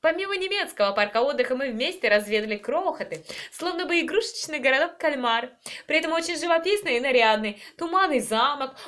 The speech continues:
укрывшийся в горах, который был пронизан аурой мистики, и где, казалось, призраки бок о бок прогуливаются с вами.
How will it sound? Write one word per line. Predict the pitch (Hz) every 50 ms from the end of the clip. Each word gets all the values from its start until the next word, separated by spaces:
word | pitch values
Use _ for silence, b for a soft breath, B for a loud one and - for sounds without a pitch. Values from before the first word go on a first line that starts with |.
| B
укрывшийся | - 254 - 262 277 269 262 285 277 269 277 247
в | 220
горах, | 208 208 202 240 277 330 330 247 214 - -
который | 240 247 269 269 285 262
был | 247 277 285 285
пронизан | 277 277 269 277 277 330 349 339 - 247 226 220
аурой | 214 214 226 226 240 240
мистики, | 254 285 349 370 320 320 - 226 214 - - B B B B B B 254
и | - 277
где, | 254 262 285 320 320
казалось, | 320 330 320 320 330 330 311 302 302 - - _ -
призраки | 277 302 330 359 311 226 208 214 208 240
бок | 233 202 214 208 214 - - - -
о | 254 320 359 370 -
бок | 202 208 208 -
прогуливаются | - 226 214 214 214 233 247 233 240 226 226 226 226 220 240 226
с | 226 - -
вами. | 226 226 202 190 190 185 170 -